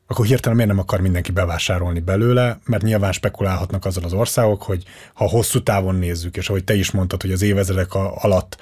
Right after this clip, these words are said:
azért egyértelművé vált, hogy egy értékálló befektetésről van szó, hogy amikor éppen olcsó az arany, vagy esik az ára az aranynak, akkor miért nem kezdenek el az országok cserélni és beváltani bizonyos pénzeszközöket nagyobb mennyiségű aranytartalékra?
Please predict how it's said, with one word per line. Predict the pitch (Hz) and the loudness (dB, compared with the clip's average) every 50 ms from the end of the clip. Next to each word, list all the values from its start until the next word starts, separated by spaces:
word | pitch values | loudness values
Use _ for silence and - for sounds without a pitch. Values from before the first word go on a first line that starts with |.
| - - - - - - | -20 -20 -20 -18 -10 -6
azért | 107 92 98 98 98 | -2 0 2 2 4
egyértelművé | 101 104 101 104 98 - - 107 98 98 92 92 | 2 2 2 2 2 2 2 0 2 2 2 2
vált, | 92 87 87 85 82 - | 0 0 0 -2 -4 -6
hogy | - 85 | -6 -6
egy | 80 82 - - | -6 -6 -8 -8
értékálló | - - 98 87 - 107 101 - - 104 107 110 | -4 -2 -2 0 0 0 0 2 2 2 2 4
befektetésről | 104 117 - - 117 - 127 120 - 127 117 - - 131 123 | 2 2 0 0 -2 -2 -2 0 0 0 0 0 2 2 2
van | 123 123 120 | 4 2 2
szó, | - - 139 139 131 - - - - - - - - - | 0 0 -2 -2 -2 -4 -10 -20 -20 -20 -20 -20 -20 -8
hogy | - 107 101 | -4 0 2
amikor | 98 98 92 90 - 101 95 | 2 2 2 0 0 -2 0
éppen | 95 92 92 - - 85 85 - - _ _ | 0 -2 -2 -4 -4 -6 -6 -8 -12 _ _
olcsó | - 120 113 117 - - - 139 131 | 0 2 4 4 2 2 2 4 4
az | 135 131 131 | 4 4 4
arany, | 139 139 131 | 4 4 2
vagy | 101 80 78 | 2 0 -2
esik | 87 - - 110 - - | -2 -2 -2 -2 -2 0
az | 110 117 | 2 2
ára | 123 120 120 123 | 4 4 4 2
az | 120 113 | 2 2
aranynak, | 123 120 117 117 113 107 | 2 2 2 2 0 0
akkor | 107 101 - 107 104 | -2 -2 -2 -2 0
miért | 107 104 98 98 | 0 0 0 0
nem | 95 95 92 | 0 -2 -2
kezdenek | - 98 95 90 95 90 90 - | -4 -4 -4 -2 -2 -4 -4 -4
el | 92 | -4
az | 92 90 | -4 -2
országok | 95 95 95 - - 101 92 98 98 92 - - _ _ | -2 -2 -4 -4 -4 -4 -4 -4 -4 -6 -8 -14 _ _
cserélni | - - 113 101 104 101 98 101 107 107 | -2 0 2 2 2 2 0 0 0 0
és | 101 98 95 92 | 0 0 -2 -2
beváltani | 92 92 104 104 98 92 92 92 90 - 90 90 | -2 0 0 0 2 0 0 -2 -2 -4 -4 -4
bizonyos | 87 90 95 90 90 90 85 82 | -4 -4 -4 -2 -2 -4 -4 -6
pénzeszközöket | - - 104 98 95 92 95 90 - - 95 90 95 - - 107 113 107 - - - - - - - _ - | -6 -4 -2 -2 0 0 -2 -4 -4 -4 -6 -6 -4 -2 0 0 0 -2 -4 -12 -20 -20 -20 -20 -20 _ -4
nagyobb | 101 95 92 92 85 | -2 0 0 0 0
mennyiségű | 87 90 87 85 - - 90 85 87 | 0 -2 -2 -2 -2 -4 -4 -4 -4
aranytartalékra? | 82 82 80 - - 82 80 - - 90 87 92 - - - | -4 -6 -6 -8 -8 -10 -10 -10 -10 -12 -12 -12 -12 -12 -14